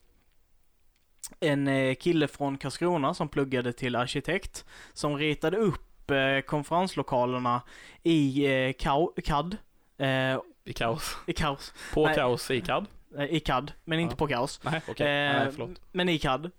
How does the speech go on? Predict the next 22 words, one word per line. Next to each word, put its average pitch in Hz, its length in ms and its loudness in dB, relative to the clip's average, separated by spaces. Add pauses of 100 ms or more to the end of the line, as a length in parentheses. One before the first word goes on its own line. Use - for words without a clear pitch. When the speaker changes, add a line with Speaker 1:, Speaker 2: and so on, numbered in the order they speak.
Speaker 2:
Mm. 156 120 0
Speaker 1:
Eh, 151 140 2
och 165 260 0
han, 151 320 0
eh, 135 260 2 (320)
skickade 202 360 2
över 165 140 4
det 165 60 0
till 180 120 -4
mig 156 140 2
och 156 120 2
sen 151 200 0
lyckades 151 260 -2
jag 143 160 0
hitta 147 260 -2
en 120 120 -4 (480)
mjukvara 175 540 2
som - 120 -8
kunde 147 220 -2
översätta 147 800 0
ritningarna 123 540 -2
till 123 400 -2